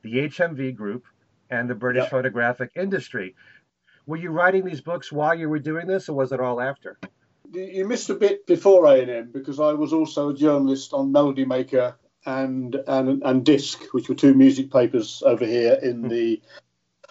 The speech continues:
Speaker 2: which were very big. I worked at, uh, Melody Maker and, and Disc in the late sixties and the early seventies, and then I joined A and M Records, uh, and worked with the Carpenters,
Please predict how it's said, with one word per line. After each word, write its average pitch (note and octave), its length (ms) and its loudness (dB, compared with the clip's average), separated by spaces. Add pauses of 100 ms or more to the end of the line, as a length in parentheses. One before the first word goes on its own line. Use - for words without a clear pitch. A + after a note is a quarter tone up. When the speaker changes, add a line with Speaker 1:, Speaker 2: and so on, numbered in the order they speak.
(120)
Speaker 2:
which C3+ 260 4
were C3 80 6
very C3+ 260 6
big. A#2+ 200 2
I B2 140 8
worked B2+ 360 -2
at, C3+ 240 -6
uh, B2 220 -4
Melody C#3+ 260 2
Maker B2+ 420 -4
and, A#2+ 280 -10
and B2 180 -2
Disc C3+ 300 2
in C3+ 100 0
the B2+ 80 -2
late C3 200 2
sixties B2+ 480 -2
and B2 120 -4
the B2 100 6
early A#2+ 180 4
seventies, A#2+ 540 0
and B2 140 -4
then C3+ 160 6
I B2 260 4 (340)
joined B2+ 400 2
A C3 220 0
and B2+ 80 -2
M B2 160 -2
Records, A#2+ 720 -2 (680)
uh, A#2+ 540 4
and C3 300 -2
worked C3 260 4
with C3 80 -2
the - 60 -4
Carpenters, A#2 1000 0